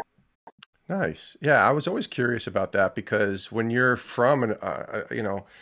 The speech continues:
that's far away. Let's just put it that way. So you can't just hop in your,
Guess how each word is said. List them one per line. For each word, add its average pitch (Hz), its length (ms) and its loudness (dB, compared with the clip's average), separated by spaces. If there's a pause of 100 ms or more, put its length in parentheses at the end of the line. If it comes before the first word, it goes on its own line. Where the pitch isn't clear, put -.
(140)
that's - 160 2
far 143 280 8
away. 113 320 6
Let's 131 160 0
just 135 140 0
put 135 120 4
it 123 80 -2
that 117 200 4
way. 110 200 0
So - 140 0
you 127 140 0
can't 156 240 6
just - 320 -2
hop 131 280 2
in 135 140 4
your, 117 280 0